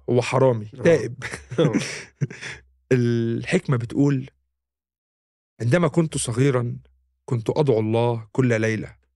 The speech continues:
Speaker 1: كي يرزقني بدراجة، لكنه لم يستجب لي. كنت أدعو بالليل وأنتظرها بالنهار فلم تأتي، وأدركت أن الأمور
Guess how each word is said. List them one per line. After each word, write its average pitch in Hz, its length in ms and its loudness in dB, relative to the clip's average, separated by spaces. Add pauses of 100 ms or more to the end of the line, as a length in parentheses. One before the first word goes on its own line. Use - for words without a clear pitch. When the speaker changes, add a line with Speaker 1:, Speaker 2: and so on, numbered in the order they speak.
(220)
Speaker 1:
كي 123 180 2
يرزقني 123 680 0 (280)
بدراجة، 113 520 2 (1300)
لكنه 147 480 4
لم 135 160 4
يستجب 131 460 2
لي. 110 220 -4 (880)
كنت 135 200 2
أدعو 139 300 6
بالليل 156 580 2 (400)
وأنتظرها 135 640 2
بالنهار 139 580 2 (360)
فلم 220 220 4
تأتي، - 500 -2 (720)
وأدركت 139 520 2
أن 131 240 4
الأمور 151 680 2